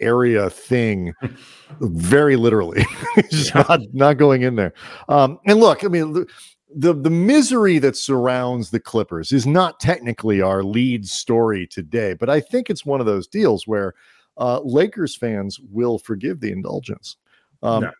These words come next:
Speaker 1: it's just, I mean, it's the Harden part of it too. I don't actually, I don't hate the Clippers, but it's like, this Harden thing is <laughs> so obviously a terrible idea that, um, I am enjoying it. Uh, but
Speaker 2: Mm-hmm.
Speaker 1: anyway,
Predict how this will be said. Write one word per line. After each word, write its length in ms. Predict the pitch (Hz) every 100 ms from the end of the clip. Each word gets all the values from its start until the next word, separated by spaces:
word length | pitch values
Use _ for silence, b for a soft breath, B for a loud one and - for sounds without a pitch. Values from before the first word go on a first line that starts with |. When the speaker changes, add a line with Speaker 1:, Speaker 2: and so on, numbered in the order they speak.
| _
Speaker 1:
it's 200 | 87 -
just, 200 | 214 180 - _ -
I 20 |
mean, 160 | 170 185
it's 140 | 160
the 100 | -
Harden 360 | 156 196 175 127
part 240 | 98 90
of 80 | 80
it 100 | 73
too. 180 | - 101
I 80 | 127
don't 140 | 202
actually, 340 | 123 - 95 104
I 60 |
don't 240 | 131 113 87
hate 180 | 92
the 60 | -
Clippers, 360 | - 127 87 -
but 120 | 101
it's 140 | -
like, 260 | 110 95 _ b b b
this 160 | 147 143
Harden 360 | 143 139 120
thing 220 | 104 98 90
is 160 | 85
<laughs> 120 | -
so 100 | - - - 214 -
obviously 920 | 208 143 147 151 147 - - 165 202
a 40 |
terrible 600 | - - 147 160 139 143 156
idea 460 | 160 - 147 135 - 143 151 139
that, 240 | 127 120 113
um, 360 | 104 95 90 92 _ _
I 180 | 101 107
am 200 | 113 110
enjoying 340 | 117 107 127 82
it. 100 | - -
Uh, 180 | 131 135
but 100 | 214
Speaker 2:
Mm-hmm. 40 |
Speaker 1:
anyway, 260 | 233 147 95